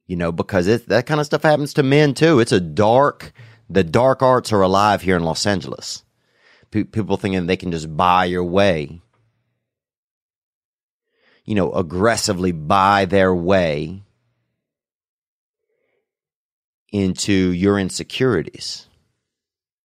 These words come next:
It's crazy, man. They, you know, they have the securities exchange. They should have the insecurities exchange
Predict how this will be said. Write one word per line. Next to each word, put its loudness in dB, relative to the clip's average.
It's -8
crazy, 0
man. 0
They, 2
you 0
know, 4
they 2
have 0
the 0
securities 0
exchange. -2
They 4
should 0
have 0
the -4
insecurities -4
exchange -10